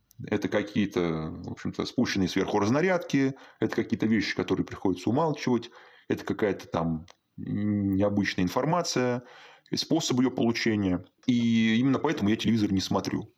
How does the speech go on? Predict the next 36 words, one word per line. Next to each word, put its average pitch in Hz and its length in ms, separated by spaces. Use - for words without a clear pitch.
Что 156 120
касается 160 380
детективной 151 560
с-, - 100
деятельности, 120 460
это 147 120
такой 139 180
второй 131 420
пазлик, 87 480
вот 95 160
этой 95 220
вот 90 240
другая 113 460
грань 98 460
жизни, 92 360
да. 151 240
Здесь 127 240
ты - 100
тоже 107 300
смотришь - 320
с - 60
какой-то - 280
другой 104 280
стороны. - 500
Ты 131 100
видишь, 131 220
как 127 220
люди 127 220
живут, 101 480
ты 113 60
видишь, 135 240
с - 40
какими 131 240
проблемами 120 560
они 113 140
сталкиваются, - 840